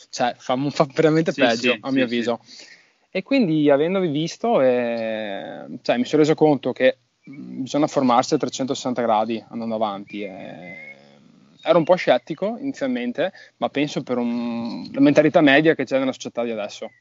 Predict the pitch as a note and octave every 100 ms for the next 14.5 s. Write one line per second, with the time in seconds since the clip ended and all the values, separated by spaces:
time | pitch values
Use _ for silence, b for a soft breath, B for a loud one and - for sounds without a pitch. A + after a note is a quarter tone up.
0 | _ _ B2 A#2 A#2+ A#2 B2 A#2 A2 G2+
1 | G#2 G#2+ - b b b b b _ -
2 | F3+ E3+ E3 D#3+ D#3+ D#3+ G3 D#3 C3+ G3
3 | - B2 A2+ A#2 - C3+ C#3 C#3 C3+ D#3+
4 | C#3+ A#2 C3 E3 A#2+ A2+ G#2+ G#2+ G#2+ -
5 | C3 B2 B2 B2 A#2+ - A2+ B2 A#2 B2
6 | C3 A#2+ A#2 A2 A2+ A2 - A#2 A2 G2+
7 | - G#2+ A#2 - - - - - D#3+ D3+
8 | D3 D#3+ F3 C#3+ C#3 D3 C3+ D3 A#2+ A#2
9 | B2+ A2+ - B2 C#3 D3+ C#3+ C3+ A2+ A2+
10 | A#2+ A#2+ A#2+ A#2+ B2 C3 C3 A#2 G#2+ A#2
11 | G#2 _ _ _ _ - C#3+ C#3 D#3+ D3
12 | - C3+ D#3+ B2 C#3+ C3 - B2+ C3 B2+
13 | B2+ D3 A#2+ B2+ C3 A#2 - C3+ - B2
14 | D3+ B2+ A2 A#2